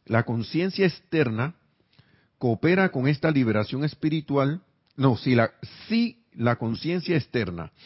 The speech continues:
coopera con esta liberación espiritual y ofrece su corriente de vida a la hueste ascendida,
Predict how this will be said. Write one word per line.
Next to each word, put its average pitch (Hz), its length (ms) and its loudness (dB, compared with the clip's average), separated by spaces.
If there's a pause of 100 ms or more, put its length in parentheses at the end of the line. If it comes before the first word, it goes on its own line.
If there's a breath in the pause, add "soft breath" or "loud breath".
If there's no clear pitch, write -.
(160 loud breath)
coopera 156 480 0
con 123 180 -2
esta 156 220 2
liberación 117 560 0
espiritual 117 840 -2 (720 soft breath)
y - 80 -4
ofrece 165 440 0
su 160 160 -6
corriente 139 420 -2
de 123 140 2
vida 117 320 2
a 101 160 -4
la 92 100 0
hueste 147 400 -2
ascendida, 135 680 -2